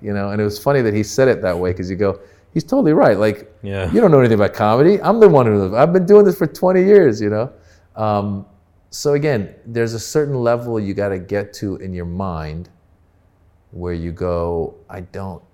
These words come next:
Speaker 1: I don't care. I care, but I don't care."
Speaker 2: Not too much, yes. I
Speaker 1: Yeah,
Speaker 2: don't
Speaker 1: I
Speaker 2: care
Speaker 1: care.
Speaker 2: too much.
Speaker 1: Yeah, I care. I want you to laugh. But if you don't laugh, I, I don't know what the co-, there could be a million causes.
Speaker 2: Huh?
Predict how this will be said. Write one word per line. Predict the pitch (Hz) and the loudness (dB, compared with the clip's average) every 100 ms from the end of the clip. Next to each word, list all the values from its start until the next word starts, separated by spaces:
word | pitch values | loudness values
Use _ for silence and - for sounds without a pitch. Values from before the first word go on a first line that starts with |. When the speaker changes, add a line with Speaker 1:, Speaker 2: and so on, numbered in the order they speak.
| _ _ - | _ _ -18
Speaker 1:
I | |
don't | 90 98 92 _ | -14 -12 -14 _
care. | - - 92 87 82 82 - _ _ _ _ _ _ _ _ _ _ - | -18 -10 -8 -8 -10 -12 -16 _ _ _ _ _ _ _ _ _ _ -12
I | 101 | -10
care, | - 135 170 | -4 -2 0
but | 110 | 0
I | |
don't | 101 107 - | 0 -2 -6
care." | 69 - - | -12 -12 -12
Speaker 2:
Not | 113 - | -12 -10
too | 107 | -10
much, | 90 78 - | -10 -12 -16
yes. | 78 78 - - | -16 -16 -20 -10
I | |
Speaker 1:
Yeah, | 95 | -4
Speaker 2:
don't | 139 | -2
Speaker 1:
I | 156 | 0
Speaker 2:
care | 117 | 0
Speaker 1:
care. | 147 | 0
Speaker 2:
too | 123 | 0
much. | 104 80 - - | -2 -8 -14 -6
Speaker 1:
Yeah, | 202 156 | 0 2
I | |
care. | 165 185 | 2 4
I | 143 | 4
want | 156 | 4
you | 165 | 4
to | 123 | 6
laugh. | 107 90 76 - - | 6 4 0 -8 -6
But | 110 | -4
if | 107 | -2
you | |
don't | 117 160 175 | 2 2 2
laugh, | 185 180 - - | 0 -2 -4 -14
I, | 127 104 | -14 -10
I | 117 | -4
don't | 131 131 | -2 -2
know | 131 123 | -2 -2
what | 104 107 - | 0 -2 -4
the | - | -8
co-, | - 90 - | -8 -10 -10
there | 110 | -12
could | 110 | -10
be | 107 | -6
a | 104 | -4
million | 107 120 123 113 95 | -4 -2 -2 -2 -4
causes. | 98 90 90 95 104 | -4 -6 -4 -8 -10
Speaker 2:
Huh? | 117 | -12